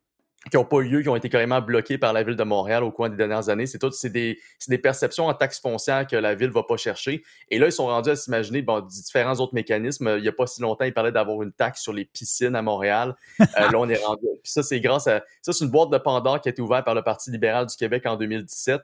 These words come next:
essentiellement quand ils ont décidé de mettre en place les, euh, la loi sur l'écofiscalité pour les municipalités.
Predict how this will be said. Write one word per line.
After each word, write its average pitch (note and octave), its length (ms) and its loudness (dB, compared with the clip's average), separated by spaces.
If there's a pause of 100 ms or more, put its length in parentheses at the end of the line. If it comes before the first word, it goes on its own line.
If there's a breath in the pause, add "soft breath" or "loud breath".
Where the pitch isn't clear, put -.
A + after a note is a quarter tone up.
(140)
essentiellement A#2 600 -2
quand A#2+ 100 -6
ils G#2+ 40 -4
ont G#2+ 100 -4
décidé G#2+ 240 -8
de A#2 80 0
mettre A#2 220 -4
en G#2 100 -2
place B2 320 -4
les, A2 180 -6 (320 soft breath)
euh, G#2+ 80 6
la G2+ 80 4
loi A2+ 160 2
sur A#2 140 -6
l'écofiscalité A2 880 -4
pour A#2 180 -4
les G#2 80 -2
municipalités. G#2 800 -2